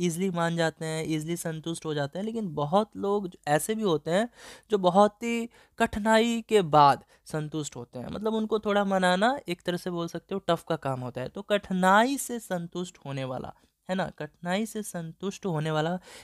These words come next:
यानी आप ये भी बोल सकते हो wanting everything to be perfect, यानी वो सभी चीज़ें जो है परफेक्ट वे में चाहते हैं, यानी wanting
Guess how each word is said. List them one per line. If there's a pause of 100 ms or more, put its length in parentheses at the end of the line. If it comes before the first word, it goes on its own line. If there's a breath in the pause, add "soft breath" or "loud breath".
(120 loud breath)
यानी
आप
ये
भी
बोल
सकते
हो
wanting (220)
everything
to
be (100)
perfect, (480)
यानी
वो
सभी
चीज़ें
जो
है (120)
परफेक्ट
वे
में (140)
चाहते
हैं, (320)
यानी
wanting